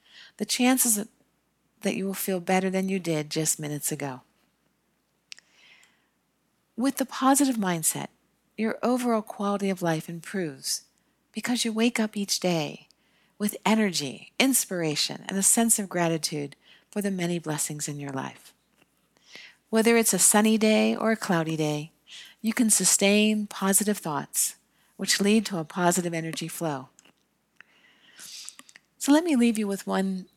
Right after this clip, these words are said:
thought at this time. Just imagine if for one mo-, if one moment of positive energy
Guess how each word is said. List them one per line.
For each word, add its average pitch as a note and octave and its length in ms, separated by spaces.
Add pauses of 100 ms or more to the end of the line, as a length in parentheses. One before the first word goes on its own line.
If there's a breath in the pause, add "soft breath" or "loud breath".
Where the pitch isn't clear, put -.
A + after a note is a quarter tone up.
(180)
thought E3+ 440
at - 140
this - 200
time. D3+ 540 (160)
Just E4+ 260
imagine E3 720 (420)
if G3 100
for - 200
one A3 280
mo-, G3 280
if - 160
one B3+ 260
moment G3+ 300
of D#3 100
positive G3 480
energy E3 600